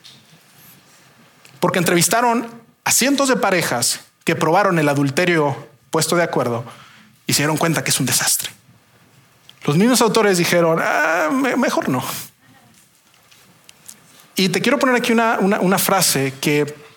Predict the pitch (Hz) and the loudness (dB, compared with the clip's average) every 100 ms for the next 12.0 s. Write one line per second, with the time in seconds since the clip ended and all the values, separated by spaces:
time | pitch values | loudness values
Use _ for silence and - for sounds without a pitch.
0 | _ - - - 135 - 156 160 165 165 | _ -18 -12 -4 -2 2 2 2 2 -2
1 | - 135 143 160 156 160 151 135 156 165 | -6 -2 0 2 2 2 2 0 0 0
2 | 170 165 165 165 156 143 - 147 160 - | 0 0 2 2 0 0 0 0 2 0
3 | 147 - 214 185 185 170 156 139 143 135 | 0 2 2 2 2 2 2 2 2 2
4 | 156 156 143 135 - 156 147 135 123 147 | 2 0 0 0 0 0 0 0 0 0
5 | 139 - 175 147 131 - - - 147 170 | 2 2 0 0 -2 -4 -8 -4 0 0
6 | 175 165 160 156 156 139 139 135 135 131 | 2 0 0 0 0 0 0 0 0 0
7 | 131 120 113 - 107 110 113 - - - | 0 0 -2 -4 -6 -8 -10 -12 -12 -12
8 | - - 175 202 202 262 254 - 262 233 | -12 -4 0 2 2 2 0 0 -2 0
9 | 220 220 220 - 175 - - 240 233 156 | 0 2 0 0 0 2 2 2 2 2
10 | 156 - 190 196 196 - 254 302 294 269 | -2 0 0 0 -2 0 0 2 2 2
11 | 294 339 285 165 151 131 151 135 113 | 0 0 0 0 0 0 0 0 -4